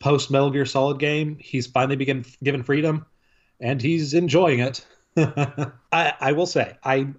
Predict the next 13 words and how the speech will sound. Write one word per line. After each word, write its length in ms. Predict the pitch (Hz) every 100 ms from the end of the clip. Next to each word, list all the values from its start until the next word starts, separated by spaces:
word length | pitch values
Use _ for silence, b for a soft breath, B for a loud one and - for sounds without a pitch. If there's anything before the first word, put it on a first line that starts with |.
| _
I 120 | 139
like 400 | 143 135 160 175 127
the 320 | 127 143 139
idea 600 | 127 120 117 113 90 90
of 180 | 120 107
it. 140 | 85 -
I 160 | 123 139
like 440 | 147 135 143 143
the 140 | 139 131
idea 240 | 123 127
of 60 | 117
just 160 | 107
like, 140 | 123